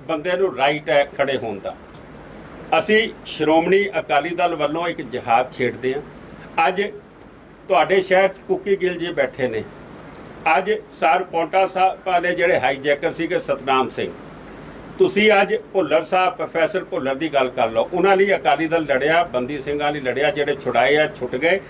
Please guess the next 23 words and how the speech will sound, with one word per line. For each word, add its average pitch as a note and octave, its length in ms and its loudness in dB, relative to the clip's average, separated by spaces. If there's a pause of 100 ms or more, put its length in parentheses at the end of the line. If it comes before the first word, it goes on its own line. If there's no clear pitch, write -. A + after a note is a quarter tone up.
(140)
ਬਾਕੀ C#3+ 420 0
ਛੱਡਣੇ D#3 380 2
ਪੈਣਗੇ E3+ 420 -2
ਸਰਕਾਰ B2 460 -2
ਨੂੰ। G2 160 -6 (1080)
ਸਰ F3+ 580 2 (680)
ਬੇਅੰਤ D#3 360 0
ਸਿੰਘ F#3+ 240 2
ਦੀ G3+ 160 0
ਗੱਲ F3 180 2
ਕਰਦੇ F3 400 2
ਹੋ, F#3+ 100 4
ਸਰ D#3 520 2 (260)
ਕੇਹਰ G3+ 200 2
ਸਿੰਘ G3 240 0
ਦੀ G3 120 -2
ਗੱਲ F3 200 0
ਕਰਦੇ E3+ 340 0
ਹੋ, A3 180 2 (500)
ਉਹਨਾਂ G#3+ 300 6
ਦੇ G#3+ 140 4
ਪਰਿਵਾਰਾਂ F3+ 640 2
ਨੂੰ G#3 180 -2